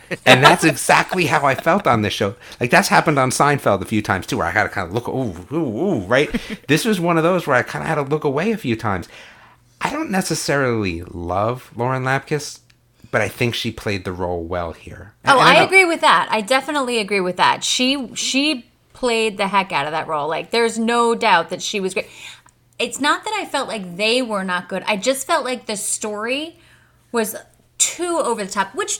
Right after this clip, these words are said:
Speaker 3: which again is kind of their genre, right?
Speaker 2: Yes.
Speaker 3: Like, and I, and I do. I enjoy all their movies. Like, I've watched them all. I enjoy them all. This one, for some reason, and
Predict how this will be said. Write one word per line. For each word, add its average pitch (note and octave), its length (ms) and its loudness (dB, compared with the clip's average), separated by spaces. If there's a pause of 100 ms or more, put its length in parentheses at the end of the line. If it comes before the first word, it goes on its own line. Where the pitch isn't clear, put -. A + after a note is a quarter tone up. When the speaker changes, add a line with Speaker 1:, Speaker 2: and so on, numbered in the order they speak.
Speaker 3:
which F#4 200 -6
again G4+ 420 2
is E4 280 -2
kind G4+ 260 0
of D4 100 -6
their C#4+ 140 2
genre, A3 580 0
right? G#3 280 0
Speaker 2:
Yes. - 380 0
Speaker 3:
Like, C4 260 2
and C#4+ 120 6
I, E4+ 200 2 (160)
and C4+ 120 2
I D#4 80 2
do. D4+ 280 0
I G#3+ 100 6
enjoy C4 520 0
all B3+ 360 0
their A#3 200 -2
movies. A#3 300 -4
Like, A3 160 4
I've G#3+ 180 2
watched B3+ 360 -2
them B3+ 120 -2
all. F#3+ 360 2
I G3+ 120 -4
enjoy G#3+ 440 -4
them D4 140 -8
all. F#3 360 -4 (320)
This D4+ 240 0
one, A4 240 -2
for F4 120 -6
some C#4+ 280 -4
reason, D4 640 -2 (200)
and A#3+ 500 -2